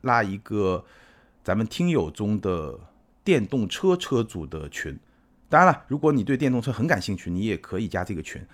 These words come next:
那如果你有兴趣呢，你可以加钉钉小马家的微信，然后呢，跟他说你想入这个群。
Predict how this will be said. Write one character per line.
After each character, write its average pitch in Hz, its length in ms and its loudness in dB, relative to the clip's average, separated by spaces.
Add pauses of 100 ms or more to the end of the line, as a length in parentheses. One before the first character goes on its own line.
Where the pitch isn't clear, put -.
那 117 80 0
如 151 80 0
果 175 100 2
你 165 80 0
有 139 100 2
兴 127 200 0
趣 101 160 -6
呢， 95 120 -2
你 87 180 -2
可 98 300 -6
以 95 200 -2 (340)
加 98 420 2 (300)
钉 113 140 -2
钉 110 80 -2
小 101 100 0
马 85 140 0
家 90 120 -2
的 85 380 -4 (300)
微 135 120 4
信， 131 260 -2
然 87 120 -4
后 95 100 -4
呢， 87 80 -2
跟 92 140 -6
他 95 80 -2
说 101 240 -4
你 92 80 -4
想 85 140 -8
入 92 100 -6
这 85 100 -10
个 87 80 -8
群。 76 280 -10